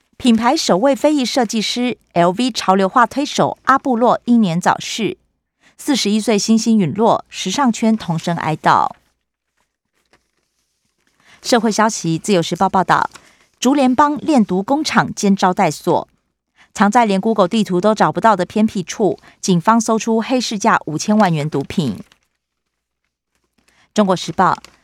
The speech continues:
防狼喷雾当香水玩，台中市十一名国中生呛伤。校方严令禁止，禁止携带，不过家长希望不要因噎废食。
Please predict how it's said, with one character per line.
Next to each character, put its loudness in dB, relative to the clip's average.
防 4
狼 2
喷 -2
雾 0
当 2
香 -2
水 0
玩， 0
台 0
中 2
市 0
十 0
一 2
名 2
国 0
中 0
生 0
呛 -4
伤。 -2
校 4
方 2
严 4
令 0
禁 -4
止， -10
禁 0
止 -4
携 -2
带， 0
不 -4
过 2
家 0
长 0
希 -6
望 2
不 -4
要 2
因 4
噎 2
废 -4
食。 -6